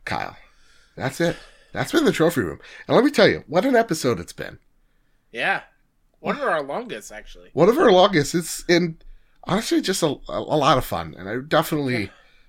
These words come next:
Speaker 1: needed that this week. So I wanna thank everybody once again for stopping by. And I wanna point everybody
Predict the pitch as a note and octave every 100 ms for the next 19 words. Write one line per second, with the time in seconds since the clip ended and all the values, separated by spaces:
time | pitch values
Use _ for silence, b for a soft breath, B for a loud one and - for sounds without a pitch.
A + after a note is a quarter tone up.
0 | b - G2+ F#2 F2 E2 - E2+ - D2+
1 | C#2 - - _ - G#2+ G2+ A2+ C#3+ D#3+
2 | D#3+ C3 A#2 G#2+ G#2 F#2+ F2+ - b b
3 | b b F2 F2+ F#2 F2+ F2+ E2 F#2+ -
4 | E2 E2 D#2 D#2+ E2+ F#2 C#3 E3+ F3 -
5 | B2+ G#2 G2+ G2+ G2 E2+ D#2